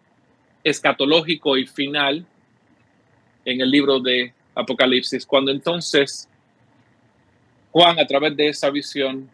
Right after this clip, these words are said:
mira lo que va a suceder al final, donde los templos de Dios están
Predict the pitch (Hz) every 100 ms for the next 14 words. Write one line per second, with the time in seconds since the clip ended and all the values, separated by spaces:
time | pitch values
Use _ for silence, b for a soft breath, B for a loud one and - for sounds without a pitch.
0 | - 135 151 135 127 123 - _ _ _
1 | _ _ - 123 135 131 139 - 139 143
2 | 135 139 135 147 131 120 117 117 120 117
3 | 117 117 117 113 - 156 156 143 139 -
4 | 127 117 110 - - 123 127 123